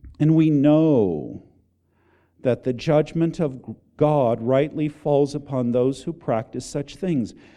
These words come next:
Yes, I'm guilty. I deserve God's punishment. God is righteous, God is right, but He's my judge, right? He's our judge, not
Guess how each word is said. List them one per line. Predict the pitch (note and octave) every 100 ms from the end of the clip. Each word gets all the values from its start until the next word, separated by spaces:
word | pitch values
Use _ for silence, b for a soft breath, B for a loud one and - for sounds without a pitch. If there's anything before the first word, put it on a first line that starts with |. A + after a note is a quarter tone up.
| B -
Yes, | G3 A#3+ E3 G2+ - - - - - _ _ _ _ _ _ _ _
I'm | D3 F#3+ F3+
guilty. | F#3+ A3 C4 A3+ - A#2 F2 F2+ - _ _ _ _ _ _ _ _ _ -
I | D#3+
deserve | D#3+ C#3+ F3+ G3+ G3
God's | F3 E3+ -
punishment. | - - G3 A3+ - - A#2 G2+ - B B
God | - E3 F#3
is | G3 -
righteous, | D#3 E3 D#3+ - D3+
God | - D#3 D#3+
is | D#3+ D3+
right, | E3 D3+ D3+
but | C#3+
He's | C#3 - F#3+ G#3 G3+ F3
my | D#3+ C#3
judge, | B2+ - F2+ D#2 - -
right? | B2
He's | - F#3 G3 F#3+
our | D3+
judge, | C3+ C3 G#2 -
not | C#3+ D#3 E3+